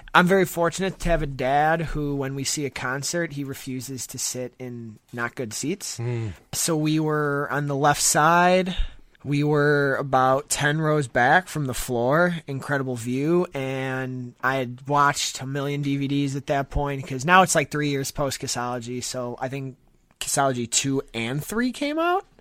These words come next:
Speaker 1: Maybe just two. Maybe just two of them came out, and I thought I was prepared, but he told me "When that curtain falls, you, you will become a man." <laughs> The curtain fell.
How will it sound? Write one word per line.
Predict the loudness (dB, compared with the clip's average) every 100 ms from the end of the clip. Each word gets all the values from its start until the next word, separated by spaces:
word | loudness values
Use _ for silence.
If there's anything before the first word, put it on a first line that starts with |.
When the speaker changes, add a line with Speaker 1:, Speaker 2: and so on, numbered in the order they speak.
| _ -20 -20 _
Speaker 1:
Maybe | 6 6
just | 8 4 2
two. | 0 -2 _ _ _ _
Maybe | 4 6 6
just | 4
two | -2
of |
them | -4 -8
came | -8 -8
out, | -8 -10 -20 -20 -8
and | -6
I | 0
thought | 2 4
I |
was | 2 0
prepared, | 2 4 6 4
but | 2
he | 0
told | 0 -2 0
me | -2 -4 -4 -10 -20 -20 -20 _ _ -8
"When | -6 -4
that | -6 -6
curtain | -4 -4 -6
falls, | -4 -2 2 2 0 -2
you, | -6 -8
you | -8 -2 -2
will | -2
become | -4 -6 -6
a | -4
man." | -4 -4 -2 -2 -4 2
<laughs> | 2 2 -6 -4 -2 2 4 4 2 2 2 0 0 -2 -4 -2 4
The | 4
curtain | 8 10 10 8
fell. | 2 6 8 10 10